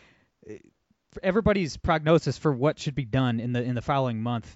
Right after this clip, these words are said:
both sides seem a little bit ridiculous. You know, like, and I don't know how much should be compelled by the state, obviously. Like, the <laughs> state forcing people to do things at gunpoint makes me nervous, but I don't like the, the, the one side, the sc-, uh, obviously, the "screw the economy, even if we save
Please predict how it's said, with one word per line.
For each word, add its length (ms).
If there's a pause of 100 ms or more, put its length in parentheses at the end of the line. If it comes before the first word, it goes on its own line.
both 260
sides 300
seem 140
a 60
little 240
bit 180
ridiculous. 720 (500)
You 120
know, 160
like, 140
and 120
I 40
don't 160
know 240
how 180
much 240
should 160
be 80
compelled 500
by 140
the 100
state, 320
obviously. 520
Like, 180
the 80
<laughs> 0
state 380
forcing 320
people 240
to 60
do 60
things 220
at 80
gunpoint 420
makes 200
me 80
nervous, 340
but 220 (320)
I 100
don't 220
like 240
the, 320
the, 280
the 220
one 180
side, 280
the 80
sc-, 200
uh, 160
obviously, 420
the 100
"screw 280
the 120
economy, 580 (240)
even 240
if 140
we 80
save 340